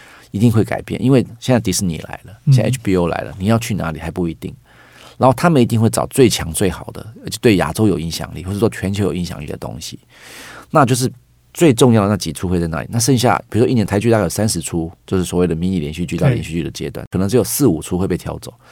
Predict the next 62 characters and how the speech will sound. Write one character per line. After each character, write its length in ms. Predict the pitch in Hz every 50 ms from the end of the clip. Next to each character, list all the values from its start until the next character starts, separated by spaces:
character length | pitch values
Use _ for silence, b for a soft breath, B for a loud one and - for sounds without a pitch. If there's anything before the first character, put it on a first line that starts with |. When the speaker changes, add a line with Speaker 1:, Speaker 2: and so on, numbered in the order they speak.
| B B B B B B B B
Speaker 1:
那 80 | 143
剩 160 | 143 - 165 139
下 140 | 120 127
这 100 | 120 117
些 160 | 117 117 120 110
没 180 | 101 107 127 147
有 80 | 120
办 180 | - 123 110 90
法 240 | 82 73 60 55 - _ _ _ _ _ _
拍 140 | - - 101
的， 40 | 95
就 80 | 92 117
是 100 | 107 113
用， 160 | 117 95 76
原 80 | 98 110
来 80 | 110
用 160 | 107 117 113 113
很 180 | - - 76
低 140 | - 104 107
的 80 | 95 87
预 100 | 90 85
算 160 | 92 87 80
拍 140 | 85 82 80
这 80 | 82
些 80 | 87 82
东 180 | - 82 85
西， 80 | 78 80
就 140 | - 113 101
可 180 | - - -
能 80 | 82 85
没 80 | 90 87
办 120 | 90 98
法 80 | 82 69
生 200 | - - 78 78
存， 200 | 73 - - - _ _ b b b b
甚 140 | b - 117
至 80 | 107 104
要 100 | 98 87
赔 180 | - 76 69
钱。 180 | 76 - - - - _ _ B B B B B B B B
我 60 | B
觉 60 | 147 214
得 40 | 220
这 40 | 214
个 60 | 196
隐 160 | 131 95 87
忧 160 | 90 98 98
在 140 | 92 95 85
这 160 | 78 - 87
里， 100 | 78 80
就 140 | 113 - 165
是 40 | 170
说， 220 | - 160 156 139
好， 240 | 113 - - 82 67 -
国 180 | - - 113 123
际 180 | - 170 156
平 220 | - - 90 85 80
台 340 | - 82 71 67 - - - b b b b b b b b b b
他 180 | - - 143 143
们 400 | 139 123 98 90 90 92 95 101 117 - - 240 - - _ - -
愿 200 | 135 135 123 110
意 80 | 101